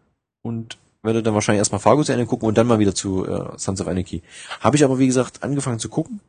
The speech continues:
die ersten drei Folgen, und muss sagen, extrem gute Charaktere und auch allein für die drei Folgen schon richtig gut geschrieben. Also hat wahrscheinlich zu, zu Recht diesen Golden Globe und dieses ganze Zeug gewonnen.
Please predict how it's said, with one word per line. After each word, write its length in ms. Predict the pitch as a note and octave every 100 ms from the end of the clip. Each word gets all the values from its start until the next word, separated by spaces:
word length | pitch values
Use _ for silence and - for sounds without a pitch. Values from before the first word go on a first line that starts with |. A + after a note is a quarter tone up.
| _
die 60 | -
ersten 1700 | G#2+ - B2 A2+ A2+ A2 G#2+ G#2 G#2 G2+ G2 F#2+ F#2+ F#2+ F#2 F#2 F#2
drei 260 | - F#2 A#2
Folgen, 420 | - D#3 D#3 F#3+ - _ _ _ _ _ _ -
und 80 |
muss 140 | A#2 C3+
sagen, 480 | C3 C#3 D3+ D3 - _ - - -
extrem 360 | A#2 - C3+
gute 180 | C#3 C#3
Charaktere 560 | C3+ B2+ B2 - C#3 E3+
und 200 | C3 A2
auch 400 | B2 - - -
allein 260 | G#2 A#2
für 140 | B2 A#2+
die 120 | B2+
drei 200 | - A#2+
Folgen 280 | - B2 A#2+
schon 160 | A#2
richtig 180 | A#2 A2+
gut 140 | A2+ G#2+
geschrieben. 440 | - - F2+ D#2 _
Also 300 | - F#2+ F2 - _ _ _ _ _
hat 140 | - A2+
wahrscheinlich 360 | A2 B2 A#2
zu, 360 | - - G#2+ G#2+
zu 160 | -
Recht 280 | G#2 G#2 -
diesen 320 | F#2+ G2 F2
Golden 260 | - G2+ G2
Globe 340 | G2 G2 G2
und 80 | F#2+
dieses 140 | E2+ F#2
ganze 240 | E2+ F2
Zeug 260 | - F2+ -
gewonnen. 300 | G2 F#2+